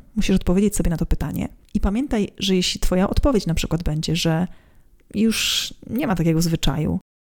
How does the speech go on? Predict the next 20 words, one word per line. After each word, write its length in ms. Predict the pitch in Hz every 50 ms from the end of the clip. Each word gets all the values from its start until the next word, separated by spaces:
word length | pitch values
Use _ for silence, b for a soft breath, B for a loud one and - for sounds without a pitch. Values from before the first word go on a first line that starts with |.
| _ _ -
że 160 | 196 196 180
w 80 | 170 175
ogóle 240 | 175 170 170 165
to 100 | - -
zaniknęło, 640 | 170 165 165 175 - - 214 202 170 151 151 165 202 b b b b b
to 100 | - 202
może 200 | 208 233 247 254
tak 140 | 247 240
u 60 | 240 240
Ciebie 220 | - 233 240 240
jest. 380 | 226 175 - 143 - - - - b b b b
Ale 380 | 190 208 226 240 254 262 262 - - -
w 40 |
moim 280 | 180 185 208 269 330 311
gronie 300 | 208 185 185 185 180 175
znajomych 560 | - 175 175 165 151 151 156 180 202 202 -
jeszcze 260 | 202 214 233 - -
ten 140 | 214 196 190
szósty 420 | 190 - - 254 - - - 202 180
grudnia 440 | 202 180 185 180 - 185 180 165